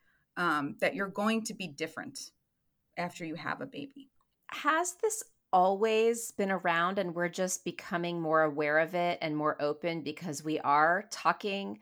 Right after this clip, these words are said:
Speaker 2: about mental health? Is there, are there also potentially societal factors? Like, I feel like the, the topic of loneliness is starting to come up a lot more.
Speaker 1: Uh, so I think it's, uh, you know, impossible to tell for sure,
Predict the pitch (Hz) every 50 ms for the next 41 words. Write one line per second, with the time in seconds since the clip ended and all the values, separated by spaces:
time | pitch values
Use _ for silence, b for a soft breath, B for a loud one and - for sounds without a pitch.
0 | b b b b b b b b b - 180 - 170 165 165 175 170 - 180 175
1 | 165 170 - 190 180 - 202 170 170 175 196 190 - - 175 156 151 - - 180
2 | 170 165 160 160 160 160 160 156 156 b b b b b b b b - 180 170
3 | 185 175 - - 170 185 - - 202 180 175 - _ _ _ 214 - - 226 170
4 | 170 - - 170 - - - 160 - - 165 156 151 156 165 160 - - - 143
5 | 139 - - - 190 180 185 190 190 190 180 - 170 147 147 - - 156 156 -
6 | - 180 175 170 165 165 - - 160 170 - _ _ _ _ _ - 160 - -
7 | _ - - - 170 - - 180 - 160 147 135 135 139 139 151 170 196 214 220
8 | 233 240 262 - - - 247 233 - - 233 220 220 220 214 214 262 254 - -
9 | 233 196 202 208 208 226 214 208 208 208 208 - 208 208 208 208 202 202 202 202
10 | 202 202 B B B B B B _ _ _ _ _ _ _ _ _ - - -
11 | - - 220 202 196 196 - 220 214 214 208 190 - - - - - 180 175 165
12 | 160 156 151 156 156 151 - 175 170 160 156 156 - _ _ _ _ _ _ _
13 | _ _ 185 196 196 - - 190 170 175 - 185 175 185 180 - 180 175 - -
14 | - 190 175 170 165 165 165 - - 185 170 - - - - 175 156 160 165 165
15 | 190 247 330 349 -